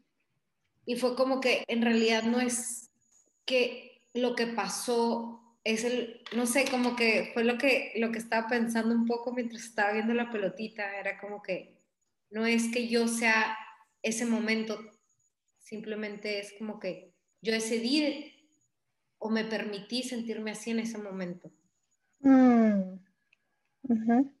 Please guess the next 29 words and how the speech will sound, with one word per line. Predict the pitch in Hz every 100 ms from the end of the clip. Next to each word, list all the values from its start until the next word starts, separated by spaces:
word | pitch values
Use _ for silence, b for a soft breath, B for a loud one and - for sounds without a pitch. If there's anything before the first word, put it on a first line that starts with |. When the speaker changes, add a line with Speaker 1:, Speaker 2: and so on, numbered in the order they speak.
| _
Speaker 2:
Ok. | 277 - 254 294 - _ _
Speaker 1:
Entonces, | _ 220 214 226
como | - 240 233
que, | 226 196 208
no | 220
sé, | 240 226 233 -
fue | - 233
como | 233 247
que | 240 214
un, | 202 208 208 202 _ _ _ _ _
un | 220
momento | 226 233 233 233 240
de, | 233 196 - - - _ _ _ _ _ _ _ _ _ _ _
yo | 226
no | 226
soy, | 226 240 226
o | 226
sea, | 226
simplemente | - - 226 233 233 233 233 240 - - - _ _ _ _ _
podría | 220 220 220 214
permitirme | 226 233 233 226 202 208 220 214 - - _ _ _ _ _ _ _ _ _
tener | 220 208 208 190 202 - _
otro | - 226 226 220
sentimiento | 233 226 214 196 196 196 202 202 202 196 _ _ _ _ _ _ _ _ _ _ _ _ _ _ - _ _ _ _ _ _
hacia, | - 214 233 208
de | 185 208
mí | 214
misma, | 220 220 214 180
¿no? | 180 190 226 233